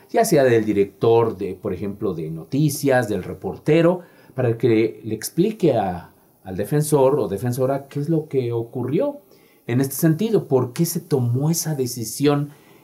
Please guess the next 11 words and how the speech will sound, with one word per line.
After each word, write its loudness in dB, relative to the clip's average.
en 0
ese 0
momento. -2
Eh, 4
la 4
analiza, 2
eh, 2
la -2
defensoría 2
y 4
puede 6